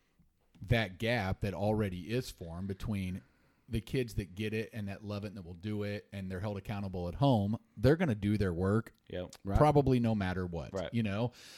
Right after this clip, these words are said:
Speaker 1: Um, and so that gap is just gonna, is just gonna widen, and, and at some point that's going to be our workforce
Speaker 3: Right.
Speaker 1: as well.
Speaker 2: Right.
Speaker 1: I mean,
Speaker 3: Yeah,
Speaker 1: and
Speaker 3: that's
Speaker 1: it,
Speaker 3: what
Speaker 1: it's,
Speaker 3: scares you.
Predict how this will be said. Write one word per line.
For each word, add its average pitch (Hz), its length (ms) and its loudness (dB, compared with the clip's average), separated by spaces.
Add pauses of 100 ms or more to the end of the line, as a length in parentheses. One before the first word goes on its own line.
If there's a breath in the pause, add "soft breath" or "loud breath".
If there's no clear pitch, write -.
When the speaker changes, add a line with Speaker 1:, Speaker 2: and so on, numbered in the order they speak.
(120)
Speaker 1:
Um, 104 320 6
and 110 140 0
so 117 160 6
that 101 240 -2
gap 107 320 2
is 98 100 -2
just 101 280 -4
gonna, 90 360 -2 (400)
is 104 140 -6
just 113 180 -6
gonna 107 160 -2
widen, 98 400 0
and, 90 220 -6
and 87 240 -8 (1000)
at 101 180 -6
some 147 280 -2
point 95 320 0
that's 92 180 -8
going 104 180 -4
to 95 60 -2
be 101 120 0
our 95 100 2
workforce 101 760 -2
Speaker 3:
Right. 98 200 -4
Speaker 1:
as 98 160 -2
well. 110 360 -2
Speaker 2:
Right. 95 320 6
Speaker 1:
I 113 80 4
mean, 113 180 6
Speaker 3:
Yeah, 104 40 2
Speaker 1:
and 104 80 2
Speaker 3:
that's 107 60 2
Speaker 1:
it, 110 40 2
Speaker 3:
what 104 100 0
Speaker 1:
it's, - 80 -4
Speaker 3:
scares 120 320 2
you. 85 80 -10